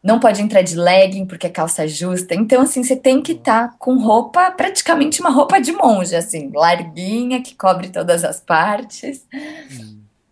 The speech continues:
Speaker 1: Mas foi incrível, um templo maravilhoso e tinha uma energia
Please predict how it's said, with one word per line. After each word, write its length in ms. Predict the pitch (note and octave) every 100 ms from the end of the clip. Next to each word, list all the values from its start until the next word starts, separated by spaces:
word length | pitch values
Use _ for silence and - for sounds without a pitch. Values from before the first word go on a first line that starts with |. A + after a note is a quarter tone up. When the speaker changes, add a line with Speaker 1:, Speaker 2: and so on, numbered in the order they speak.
| _ _ _ _ _
Speaker 1:
Mas 220 | F#3 G#3+ G#3+
foi 100 | A#3+
incrível, 400 | C4 A3 F#3 F#3+
um 40 |
templo 300 | G#3+ G#3 G#3
maravilhoso 920 | G3+ A3 - C4+ F#3+ F3 G3 G#3+ C#4+ - _ _ _ _ _ _
e 440 | - G#3 G#3 G#3 - -
tinha 200 | - A#3+
uma 80 |
energia 600 | A3+ A3 G#3+ A3 A3+ G#3